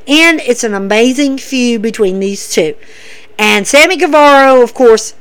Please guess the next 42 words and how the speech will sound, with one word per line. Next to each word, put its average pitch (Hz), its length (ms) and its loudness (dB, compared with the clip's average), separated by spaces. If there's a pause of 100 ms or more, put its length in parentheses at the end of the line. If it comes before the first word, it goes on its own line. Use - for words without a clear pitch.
he's - 180 -10
talking 196 280 -2
about 233 180 2
how, 202 220 -2
you, 202 260 -10
"Sammy, 247 340 -2
you 233 160 -6
got 240 300 2
what 269 160 -6
you 262 60 -8
deserved. 247 520 2
It 214 80 2
was - 120 -12
coming 285 340 0
for 277 160 -6
you. 262 140 -2
You 220 220 -6
knew 294 240 0
it 277 40 -4
was 269 120 -8
coming. 262 360 0 (440)
I 240 200 2
got 262 400 2
you. 269 100 -2
I 254 100 2
got 214 200 -2
one 277 240 4
up 294 180 2
on 277 240 2
you, 262 160 0
da, 254 180 2
da, 220 320 2
da, 302 340 4
da." - 60 -8 (1000)
He 359 80 2
isn't 392 280 2
paying 320 240 2
attention, 294 480 -2
and 202 120 -4
Sammy 277 480 0
nails 277 520 2
him 214 240 -2